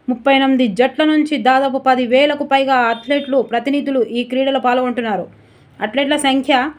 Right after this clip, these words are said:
ఆ, ప్రకారం చూస్తే ప్రపంచంలోనే ఇదే అతిపెద్ద క్రీడ, అతిపెద్ద క్రీడ పాల్గొంటున్నారు. అథ్లెట్ సంఖ్య ప్రకారం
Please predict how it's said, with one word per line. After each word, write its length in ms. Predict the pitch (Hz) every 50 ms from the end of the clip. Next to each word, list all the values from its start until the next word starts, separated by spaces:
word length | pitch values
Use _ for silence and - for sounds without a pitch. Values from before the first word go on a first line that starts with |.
| - - _ _ _ _ _ - - _ -
ఆ, 80 | 240
ప్రకారం 600 | 240 247 254 254 247 262 269 269 269 269 254 254 254 -
చూస్తే 260 | 285 285 285 - 254
ప్రపంచంలోనే 1300 | 254 262 247 233 285 302 311 311 302 302 - 339 311 302 294 294 294 294 302 302 294 294 302 302 320
ఇదే 580 | 330 - 233 233 254 226 220 285 311 330 - -
అతిపెద్ద 600 | 220 226 226 302 277 285 311 302 254 240 240 320
క్రీడ, 400 | 311 311 - - 262 269 277 269 285 277 262 - - - _ _ _ _ _ _ _ _ _ _ _ _ _ _ _ _ _ _ _ _ _ _ _ _ _ _ _ _ _ _ _ -
అతిపెద్ద 640 | 202 220 220 - 294 294 - 302 302 302 254 247 285 330 392 466 466 - _ _ _ _ _ _ _ _ _ -
క్రీడ 480 | 262 269 269 277 277 285 285 277 269 277 - _ _ _ -
పాల్గొంటున్నారు. 1200 | 240 226 240 254 262 269 262 262 254 254 262 240 233 226 220 208 202 208 226 220 220 - _ _ _ _ _ _ _ _ _ _ _ _ _ _ _ _ _ _ -
అథ్లెట్ 400 | - 220 220 - 262 285 285 277
సంఖ్య 340 | - - 269 262 254 247 277
ప్రకారం 420 | 254 254 254 247 247 254 254 254